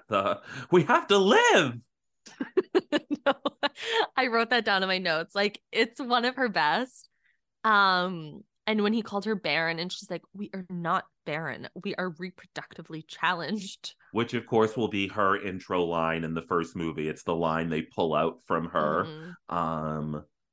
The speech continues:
Speaker 1: and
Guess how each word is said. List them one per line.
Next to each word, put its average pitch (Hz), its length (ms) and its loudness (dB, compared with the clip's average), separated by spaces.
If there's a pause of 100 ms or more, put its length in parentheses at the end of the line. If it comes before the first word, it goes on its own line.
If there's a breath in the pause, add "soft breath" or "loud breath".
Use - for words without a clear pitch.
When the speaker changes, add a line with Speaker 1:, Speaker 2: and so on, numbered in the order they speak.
(3250)
Speaker 1:
and 180 240 0